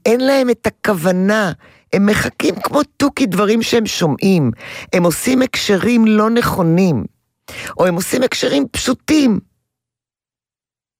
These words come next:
כמו שסיפרתי מקודם, אני לא יודעת אם היית בשיחה, ילדה קטנה שנקרא לה ציור, אז היא אמרה, "סמק."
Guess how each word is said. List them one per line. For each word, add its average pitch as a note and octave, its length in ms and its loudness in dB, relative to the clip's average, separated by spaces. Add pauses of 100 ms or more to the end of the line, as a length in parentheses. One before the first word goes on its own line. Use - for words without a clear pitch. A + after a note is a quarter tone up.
(720)
כמו - 140 2
שסיפרתי G3 560 -4
מקודם, F#3 320 0
אני D3+ 80 0
לא D#3+ 60 0
יודעת F3+ 100 -2
אם F#3 80 0
היית F3+ 260 0
בשיחה, C#3 480 0
ילדה C3+ 240 0
קטנה E3 380 -2
שנקרא C#3+ 840 -2
לה F3 140 -2
ציור, F#3 400 2
אז C3 100 -2
היא C#3 80 2
אמרה, D3 180 0
"סמק." G#3+ 680 -4